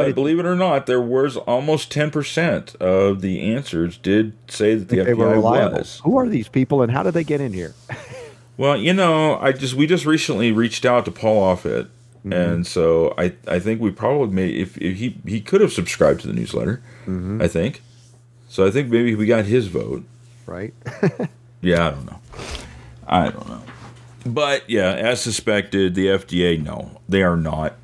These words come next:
Speaker 2: a reliable source of information on what healthy food is. And if you haven't figured that out yet, you haven't been paying attention. <sighs> Because they suck. And they are corrupt, and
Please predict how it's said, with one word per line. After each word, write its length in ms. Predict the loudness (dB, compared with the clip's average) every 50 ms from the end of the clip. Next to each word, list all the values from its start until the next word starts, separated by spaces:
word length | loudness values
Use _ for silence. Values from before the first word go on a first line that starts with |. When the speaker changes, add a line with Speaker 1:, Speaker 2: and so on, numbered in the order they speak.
| -20 -20 -20 -4 -2
Speaker 2:
a 60 | 0
reliable 480 | 2 2 2 0 2 0 0 0 0 -2
source 320 | -2 -2 -2 -2 -2 -4 -4
of 60 | -4
information 400 | -4 -4 -4 -4 -4 -2 -2 -2
on 60 | 0 2
what 80 | 2
healthy 240 | 2 2 2 0 -2
food 220 | -4 -2 -2 0 2
is. 240 | 2 0 0 -2 -6 -4
And 100 | -2 -2
if 80 | 0 0
you 80 | 0
haven't 140 | 0 0 -2
figured 240 | -2 0 0 2 2
that 160 | 2 2 2
out 180 | 2 0 0 0
yet, 140 | 0 0 0
you 100 | 0 0
haven't 160 | 0 0 0
been 140 | -2 -4 -2
paying 180 | -2 -2 -2
attention. 460 | -4 -4 -4 -6 -6 -4 -6 -8 -8 -10 -14 -20 -20 -20 -20 -20 -20 -20 -20 -20 -20 -20 -20 -20 -20 -20 -20 _ _ -20 -20 -20 -20 -20 -20 _ _ _ _ _ -20 -8
<sighs> 320 | -4 -2 0 0 0 0 0
Because 300 | 0 2 2 2 4 4
they 80 | 2
suck. 460 | 2 2 2 2 2 2 2 -2 -6 -8 -8 -6 -8 -8 -10 -12 -14 -16 -16 -16 -18 -18 -18 -20 -20 -20 -18 -16 -14 -14 -14 -16 -20 -20 -20 -20 -20 _ _ _ _ _ _ _ -20 _ _ _ _ _ _ _ _ _ _ _ _ _ _ _ _ _ _ _ _ _ _ _ _ _ _ _ _ _ _ _ _ _ _ _ _ _ _ _ _ _ _ _ -20 -16 -6
And 280 | -4 -2 0 2 2 2
they 420 | 2 2 2 2 2 0 0 -2 -4
are 440 | -2 0 2 2 2 0 -2 -2 -6 -8
corrupt, 560 | -6 -2 0 0 0 -2 -6 -12 -18 -20 -20 -16 -8 -6
and 680 | -4 -2 -2 -2 -2 -2 -4 -4 -6 -8 -10 -12 -14